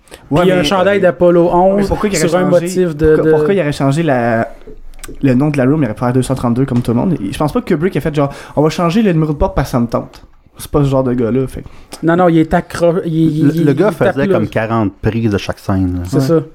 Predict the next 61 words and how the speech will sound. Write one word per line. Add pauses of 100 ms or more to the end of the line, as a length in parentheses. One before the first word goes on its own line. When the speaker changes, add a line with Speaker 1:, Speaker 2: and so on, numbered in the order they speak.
(100)
Speaker 2:
Ah
non,
non,
c'est,
c'est,
c'était
pas
au
hasard,
Speaker 1:
C'est
avec
Speaker 2:
là.
Speaker 1:
les
Speaker 2:
Quand
il
y
a
des
Speaker 1:
rideaux,
la
Speaker 2:
changements.
Speaker 1:
couleur
des
rideaux,
c'était (100)
important,
là.
Speaker 2:
Puis
même
au
début
du
film, (880)
euh,
ah,
c'est
bourré
de
détails. (160)
Kubrick, (180)
quand
il
a
fait
le
The
Shining, (440)
il
a
été
voir,
euh, (120)
une
équipe
de,
de,
des
publicistes, (200)
des,
les,
les,